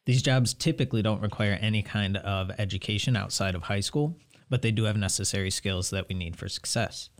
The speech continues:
So the Job Training Center is truly a win-win for the community, both for employers and potential employees. We work with local employers in the area to see what positions and fields are hiring, and then create short-term training to get people the skills that are successful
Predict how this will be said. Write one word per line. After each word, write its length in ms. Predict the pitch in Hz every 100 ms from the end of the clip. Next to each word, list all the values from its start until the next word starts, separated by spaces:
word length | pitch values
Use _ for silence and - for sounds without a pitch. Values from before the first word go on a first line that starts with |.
| _ _ _ _ _ _ _
So 100 | -
the 60 | 123
Job 260 | 139 143
Training 320 | - 135 143 131
Center 300 | 113 107 104
is 100 | -
truly 320 | 143 131 113
a 60 | 101
win-win 400 | 104 101 101 95
for 140 | 98
the 80 | 92
community, 500 | - 98 92 78 87 - - -
both 200 | 107 104
for 120 | 110
employers 560 | 101 - 107 120 127 - -
and 240 | 113 107
potential 460 | - - 98 - 95
employees. 640 | 92 98 90 101 98 - - - _ _ _ _
We 100 | 120
work 220 | 120 127 131
with 160 | 98
local 280 | 110 117 113
employers 480 | 110 - 107 107 107
in 100 | 107
the 180 | 95 92
area 380 | 101 117 127 - - - - -
to 100 | 113
see 100 | 127
what 220 | 113 -
positions 540 | 110 104 104 127 120
and 120 | 104 -
fields 380 | 107 107 120
are 80 | 107
hiring, 500 | - 101 107 147 151 - -
and 100 | 120
then 100 | 110
create 260 | 104 113 98
short-term 460 | - 120 - 131 123
training 540 | - 131 131 87 95
to 100 | -
get 200 | 101 95
people 220 | 117 101
the 60 | 98
skills 420 | - 104 104 -
that 100 | -
are 100 | 90
successful 760 | - 98 - 104 - 98 90